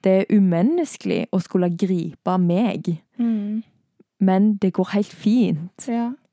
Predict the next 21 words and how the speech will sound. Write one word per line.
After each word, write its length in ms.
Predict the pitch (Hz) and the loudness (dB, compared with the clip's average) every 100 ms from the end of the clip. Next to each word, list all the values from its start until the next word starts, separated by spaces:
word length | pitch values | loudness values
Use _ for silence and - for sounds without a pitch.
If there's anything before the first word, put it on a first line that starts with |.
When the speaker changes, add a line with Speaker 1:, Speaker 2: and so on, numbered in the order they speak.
| - | -6
Speaker 1:
Liksom, 240 | 196 180 160 | -4 -2 -4
si 460 | - - 180 240 277 | -6 -4 0 2 2
det 140 | 220 | 0
til 340 | 165 175 220 302 | 0 2 2 2
meg, 200 | 208 170 | 0 0
liksom.» 420 | - - - - | -6 -6 -4 0
Speaker 2:
Ja, 240 | 247 254 269 - - - | 0 -2 -6 -14 -12 -4
og 100 | 247 | 0
det 20 | 269 | 2
er 20 | |
jo 60 | |
den 180 | 240 185 | 4 2
Speaker 1:
Ja. 180 | 180 - - | 2 0 -6
Speaker 2:
følelsen, 680 | - 240 202 208 - 233 226 | -4 -2 -2 -6 -4 -2 -2
<laughs> 180 | 185 - | -2 0
følelsen. 600 | 180 170 190 - 208 220 - 277 220 | 0 0 -4 -6 -4 -2 0 2 4
Speaker 1:
Føle, 360 | 202 190 190 - | 4 4 0 0
vi 100 | 180 | -2
føler. 420 | - 175 247 240 | 2 2 4 4
Speaker 2:
<laughs> 0 | |
Føle. 380 | 233 226 208 | 2 2 0